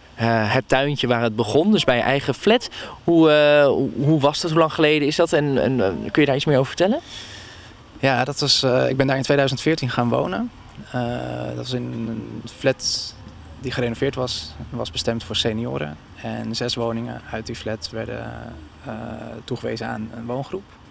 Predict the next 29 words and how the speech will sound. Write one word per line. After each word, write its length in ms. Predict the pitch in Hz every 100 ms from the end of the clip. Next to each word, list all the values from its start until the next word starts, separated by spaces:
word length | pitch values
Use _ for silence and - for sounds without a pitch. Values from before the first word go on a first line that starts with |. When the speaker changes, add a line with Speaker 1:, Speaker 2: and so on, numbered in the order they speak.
| -
Speaker 2:
Daar 260 | 113 117 110
woonde 220 | 110 117
ik 120 | 135
in. 160 | 139 147 - - - - - - - -
En 360 | 123 117 117
samen 320 | 117 127 120 120
met 180 | 117 117
een 80 |
andere 220 | 127 117 117
woongroeper 520 | 117 120 127 - 113 113
hebben 200 | 117 113
we 60 | 117
eigenlijk, 440 | 110 - 110 - -
eh, 60 | 117 117 113 117
dat 160 | 120 117
proces 360 | 120 117 117 -
doorlopen 420 | 113 113 117 -
van 380 | 110 104 107 117 -
het 160 | - 110
opzetten 360 | 104 - 107 110
van 140 | 107
een 80 | 104
tuin 360 | 123 135 -
aan 80 | 127
de 60 | -
achterkant 360 | - - 107
van 100 | -
de 60 | 107
flat. 340 | 131 143 -